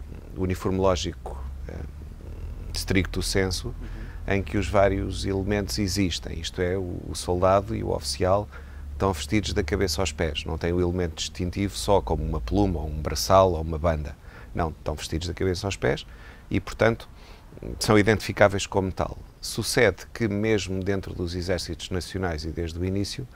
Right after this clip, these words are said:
Speaker 1: os regimentos tendencialmente vestiram com cores diferentes. E, portanto, e, digamos, existe uma matriz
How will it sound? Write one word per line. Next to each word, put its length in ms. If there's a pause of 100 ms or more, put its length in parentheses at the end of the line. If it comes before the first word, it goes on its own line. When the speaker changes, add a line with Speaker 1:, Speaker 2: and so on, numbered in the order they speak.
(460)
Speaker 1:
os 160
regimentos 600
tendencialmente 840
vestiram 480
com 160
cores 240
diferentes. 640 (600)
E, 80
portanto, 320
e, 100
digamos, 600
existe 380
uma 180
matriz 840